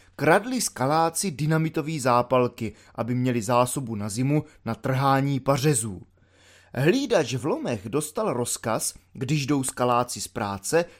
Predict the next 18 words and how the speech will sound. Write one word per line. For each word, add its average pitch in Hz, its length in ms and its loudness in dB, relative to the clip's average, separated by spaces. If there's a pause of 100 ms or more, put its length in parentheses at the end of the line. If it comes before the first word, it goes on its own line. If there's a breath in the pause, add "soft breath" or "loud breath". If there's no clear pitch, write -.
každýho 156 520 0
šacovat. 143 640 -2 (540 soft breath)
A 101 280 -6
on 190 240 6
to 127 160 -2
dělal 135 440 4
s - 120 -8
takovou 196 440 -2
láskou, 110 680 0 (260 soft breath)
že 131 200 0
chyt 196 320 -2
hned 165 320 0
prvního 190 560 2
skaláka 117 800 0 (300 loud breath)
a 101 120 -8
začal 160 440 4
mu 143 140 0
plácat 131 600 2